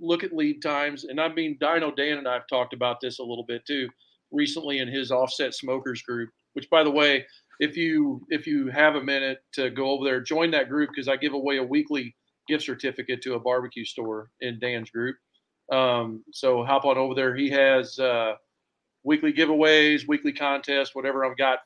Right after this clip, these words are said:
five left of, of this series. So anyway, um, Offset Smokers on Facebook. But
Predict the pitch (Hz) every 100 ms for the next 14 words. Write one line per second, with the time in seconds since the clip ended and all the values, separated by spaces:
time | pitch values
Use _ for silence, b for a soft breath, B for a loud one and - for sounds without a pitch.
0 | - 131 147 147 151 147 113 - - -
1 | 120 - 117 120 - 127 113 104 - 123
2 | 113 b b b - 190 175 156 147 156
3 | 160 151 131 120 123 _ - 147 147 156
4 | 131 143 135 131 123 120 131 123 - 113
5 | 110 131